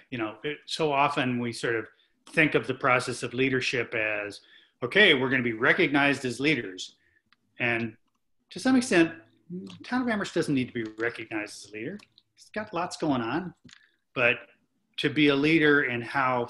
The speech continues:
things, how communities are moving, how the valley is moving, how the, the region is moving,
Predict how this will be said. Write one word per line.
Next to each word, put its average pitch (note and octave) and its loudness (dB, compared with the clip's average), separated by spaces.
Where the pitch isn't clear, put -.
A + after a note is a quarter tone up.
things, C3 0
how C3+ -4
communities C3 0
are A#2+ -6
moving, C3 -2
how B2 -4
the G#2+ -10
valley B2+ 2
is C#3+ -2
moving, D3 0
how A#2+ 0
the, B2 -6
the A#2 -4
region C#3 -2
is D3+ 0
moving, D#3+ -2